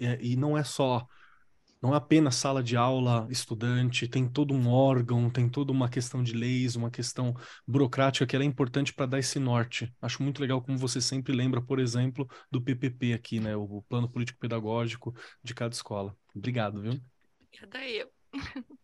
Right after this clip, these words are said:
Speaker 1: Vamos lá. Adilson, quero ouvir de você agora as três questões.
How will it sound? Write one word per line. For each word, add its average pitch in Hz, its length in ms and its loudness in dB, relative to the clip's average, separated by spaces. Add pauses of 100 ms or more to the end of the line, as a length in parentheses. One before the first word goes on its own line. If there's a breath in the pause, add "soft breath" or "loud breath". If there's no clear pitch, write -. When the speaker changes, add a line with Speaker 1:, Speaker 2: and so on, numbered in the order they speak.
Speaker 1:
Vamos 180 280 2
lá. 131 360 4
Adilson, 156 840 2
quero 151 200 2
ouvir 143 180 0
de 170 80 0
você 180 340 0
agora 160 240 2
as - 220 -4
três 165 260 0
questões. 127 640 -4